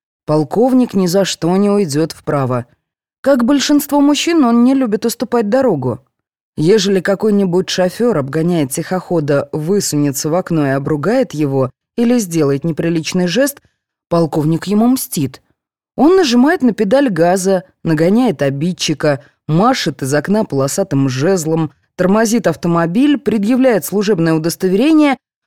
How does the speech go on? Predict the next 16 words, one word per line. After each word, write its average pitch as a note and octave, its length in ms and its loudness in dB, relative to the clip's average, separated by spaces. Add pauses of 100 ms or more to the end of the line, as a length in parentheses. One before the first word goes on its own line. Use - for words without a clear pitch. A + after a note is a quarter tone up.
представляется, B3 920 0
назвав C#4+ 440 0
свое C#4+ 280 0
звание, C4+ 520 0 (280)
и D3 80 -4
вкратчиво C3+ 580 -4
спрашивает: C3 720 -2 (560)
«Что - 460 -2
вы G3+ 120 2
хотели C#3+ 420 -2
мне C3+ 240 2
сказать? C3+ 540 -2 (380)
Извините, C#4+ 680 2
я D3 200 2
не E3 140 2
расслышал». F#3+ 760 -2